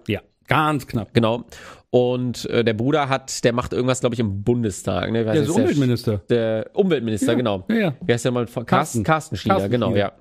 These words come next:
Speaker 2: Genau, ge-, genau, Schnieder gibt's auch, Schneider gibt's auch noch,
Speaker 1: Ja.
Speaker 2: äh, gibt, äh, genau. Umweltminister Schnieder und Ministerpräsident Schnieder. Also als Mutter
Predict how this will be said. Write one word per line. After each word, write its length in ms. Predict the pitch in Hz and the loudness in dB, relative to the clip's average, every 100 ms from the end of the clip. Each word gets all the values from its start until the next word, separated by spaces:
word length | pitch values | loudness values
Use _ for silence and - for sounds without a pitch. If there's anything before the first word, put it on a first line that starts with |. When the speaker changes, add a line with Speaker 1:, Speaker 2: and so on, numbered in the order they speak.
| - | -2
Speaker 2:
Genau, 160 | 107 101 | 0 2
ge-, 200 | 127 143 | 0 0
genau, 200 | 147 131 | 0 -2
Schnieder 320 | - 196 190 | -2 0 0
gibt's 160 | 147 147 | -2 -4
auch, 60 | |
Schneider 380 | 123 139 143 156 | -2 0 0 0
gibt's 160 | 127 - | -4 -2
auch 160 | 147 | -2
noch, 160 | 185 202 | 0 2
Speaker 1:
Ja. 140 | 117 117 | 2 2
Speaker 2:
äh, 280 | 139 135 | 0 0
gibt, 300 | 127 127 - - - - - | 0 -2 -4 -14 -14 -14 0
äh, 260 | 123 117 117 | 2 2 0
genau. 260 | 101 87 - - - - - | -2 -4 -10 -16 -16 -12 2
Umweltminister 800 | 190 196 175 165 160 156 151 - | 2 2 0 -2 0 0 0 -4
Schnieder 560 | 139 143 147 143 143 | -2 0 2 0 0
und 160 | 131 127 | -2 0
Ministerpräsident 520 | 127 127 110 104 101 | 0 0 0 0 -2
Schnieder. 280 | - 104 104 | -2 0 0
Also 260 | 135 135 131 | 0 0 0
als 280 | 123 117 | -2 0
Mutter 440 | 143 202 262 262 | 0 0 -2 -4